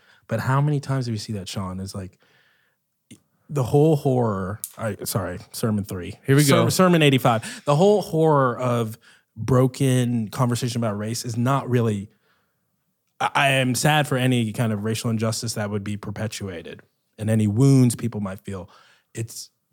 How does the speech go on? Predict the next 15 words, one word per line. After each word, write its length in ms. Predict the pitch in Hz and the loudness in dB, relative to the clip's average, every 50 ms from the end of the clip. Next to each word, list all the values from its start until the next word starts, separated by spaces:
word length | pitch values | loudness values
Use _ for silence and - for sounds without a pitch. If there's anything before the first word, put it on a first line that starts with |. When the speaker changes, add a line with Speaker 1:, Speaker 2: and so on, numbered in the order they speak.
| _ _ _ _ _ _ _ _ _ _ _ _ _ _ _ _ - | _ _ _ _ _ _ _ _ _ _ _ _ _ _ _ _ -12
Speaker 1:
it's 180 | 120 113 - | -10 -8 -6
that 400 | - 123 110 104 - _ _ _ - | -6 -6 -6 -8 -12 _ _ _ -10
people 400 | - - 131 127 - 143 139 117 | -6 -6 -4 -2 -2 -2 -2 -2
and 160 | 113 110 101 | -2 -6 -8
communities 720 | - 113 110 107 110 117 120 123 123 117 117 117 113 120 - | -8 -6 -4 -2 0 0 0 0 0 0 -2 -2 -4 -6 -8
fall 380 | - - - 107 95 92 87 | -12 -12 -12 -12 -12 -12 -12
apart. 480 | 87 - - 110 92 90 90 _ - - _ _ _ _ _ _ _ _ _ _ _ _ _ _ _ _ _ _ _ _ _ | -14 -14 -14 -14 -14 -14 -16 _ -20 -20 _ _ _ _ _ _ _ _ _ _ _ _ _ _ _ _ _ _ _ _ _
And 300 | 131 123 117 117 117 113 | -2 -2 0 0 0 0
whenever 300 | 131 127 131 143 175 175 120 | 2 2 4 4 4 2 0
people 240 | - 135 120 120 | 0 -2 -2 0
and 80 | 113 101 | -2 -2
communities 400 | - 107 107 104 98 98 98 95 | -2 -2 -2 -2 -2 -4 -6 -6
fall 160 | - 117 101 92 | -6 -6 -6 -6
apart, 380 | 92 101 92 85 87 85 - _ _ _ _ _ _ _ _ _ _ | -6 -8 -10 -10 -10 -12 -16 _ _ _ _ _ _ _ _ _ _
there's 580 | 107 104 98 92 92 87 92 - - - - | -10 -8 -8 -8 -8 -8 -10 -10 -12 -12 -14